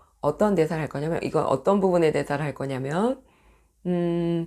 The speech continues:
옛날에 그 선생님 저번에 첫 번째 시간에 얘기했지만 황금 사과를 주잖아요. 제일 아름다운 여신에게. 근데 다 이뻤다 그랬죠. 헤라도 이쁘고 아프로디테도 이쁘고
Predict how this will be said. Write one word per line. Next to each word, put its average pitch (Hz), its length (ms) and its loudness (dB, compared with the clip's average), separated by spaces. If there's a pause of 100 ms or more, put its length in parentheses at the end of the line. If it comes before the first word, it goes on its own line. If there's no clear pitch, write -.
(480)
옛날에 190 340 6
그 160 280 4
선생님 214 320 2
저번에 165 720 2
첫 262 180 -6
번째 247 260 2
시간에 180 320 0
얘기했지만 165 800 -2
황금 269 380 4
사과를 127 720 -2 (220)
주잖아요. 101 520 0 (500)
제일 196 500 6
아름다운 160 580 0
여신에게. - 580 -2
근데 233 460 4 (320)
다 185 220 0
이뻤다 233 440 4
그랬죠. 120 420 -6 (440)
헤라도 240 280 -4
이쁘고 156 500 -8 (300)
아프로디테도 - 720 -6
이쁘고 - 600 -2